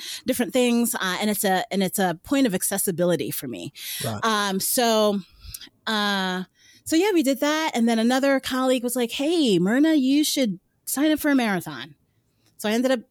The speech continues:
Speaker 1: signing up for the Marine Corps Marathon, two thousand eleven. Um, again, love the training. It wasn't easy.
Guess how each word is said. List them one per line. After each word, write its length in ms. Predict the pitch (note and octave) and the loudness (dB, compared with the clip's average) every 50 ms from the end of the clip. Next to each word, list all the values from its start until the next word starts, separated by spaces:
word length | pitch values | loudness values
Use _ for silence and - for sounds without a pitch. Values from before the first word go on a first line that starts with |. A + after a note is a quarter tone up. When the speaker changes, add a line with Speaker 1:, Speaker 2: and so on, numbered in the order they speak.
| _ _ | _ _
Speaker 1:
signing 340 | - - B3 A#3+ B3+ C4 C4 | -4 -2 0 2 2 2 2
up 200 | B3 C4 - - | 0 -2 -4 -4
for 280 | B3 A#3 A3+ G#3+ G#3+ | 0 2 2 2 2
the 60 | G#3 G3 | 2 0
Marine 280 | G3 G3+ A3+ B3+ C4 | 0 0 2 0 0
Corps 180 | - B3+ A#3+ A#3 | 0 0 0 0
Marathon, 440 | G#3+ F#3+ F3+ F3 - E3+ E3 E3+ E3+ | 2 0 0 -2 -2 -2 -2 -2 -2
two 100 | - A#3 | -2 -2
thousand 300 | - A3 G3+ G3+ G3+ G3 | 0 0 0 2 2 2
eleven. 500 | F3+ E3+ D#3+ D3+ D3+ D#3 D3+ D3+ D#3+ - _ _ - - - - - - - - - - _ _ | 2 2 0 0 -2 -2 -4 -4 -6 -6 _ _ -20 -20 -20 -20 -20 -20 -20 -20 -20 -20 _ _
Um, 460 | - F3 E3 D#3+ E3 E3 E3 E3+ E3 D#3 - _ _ _ _ - _ - | -6 -4 -2 -2 -2 -2 -2 -2 -4 -6 -8 _ _ _ _ -18 _ -6
again, 400 | E3+ - A#3 G#3 E3 D#3 D#3+ F3 | -2 0 2 2 2 0 -2 0
love 200 | F#3 G#3 G#3 F#3 | 0 0 0 0
the 80 | G#3 F#3+ | 0 -2
training. 520 | - - F3+ E3+ D3+ D3+ C#3 C3+ D3+ - | 0 0 2 2 2 0 -2 -4 -6 -4
It 80 | - A#3+ | -2 0
wasn't 320 | C4 F4 F#4 F4+ G4 F#4 | 2 2 2 4 4 4
easy. 420 | G4+ G#4 G4+ A3 - - F#3 F3+ | 4 4 4 2 2 0 0 -2